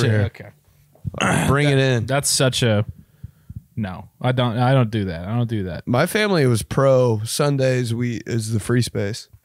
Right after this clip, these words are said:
Speaker 2: I think, <laughs> I think that probably will lend the case when, like, Frankie is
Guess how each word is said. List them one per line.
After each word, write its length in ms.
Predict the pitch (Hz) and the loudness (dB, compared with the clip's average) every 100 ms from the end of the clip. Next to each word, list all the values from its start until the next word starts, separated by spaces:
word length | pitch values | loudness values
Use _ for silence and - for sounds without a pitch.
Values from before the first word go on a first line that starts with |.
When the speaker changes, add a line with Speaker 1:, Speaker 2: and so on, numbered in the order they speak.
| - | -6
Speaker 2:
I 120 | 165 | -2
think, 260 | 180 254 190 | 0 -2 -2
<laughs> 800 | 139 117 170 127 - - _ _ | -2 2 2 0 -6 -20 _ _
I 80 | 135 | -2
think 260 | 247 247 175 | 0 0 2
that 320 | 175 165 - | 0 0 0
probably 580 | 170 170 151 143 143 131 | 2 4 4 4 4 4
will 220 | 123 123 | 2 2
lend 240 | 131 131 | 4 2
the 40 | 123 | 2
case 380 | - 123 120 - | 0 0 0 -2
when, 400 | 120 117 117 95 | -2 -2 -2 -4
like, 220 | 107 101 98 _ _ _ - - - _ | -6 -8 -12 _ _ _ -20 -20 -20 _
Frankie 540 | - 165 135 127 117 98 | -6 0 0 0 -6 -4
is 380 | 117 107 - | -4 -6 -8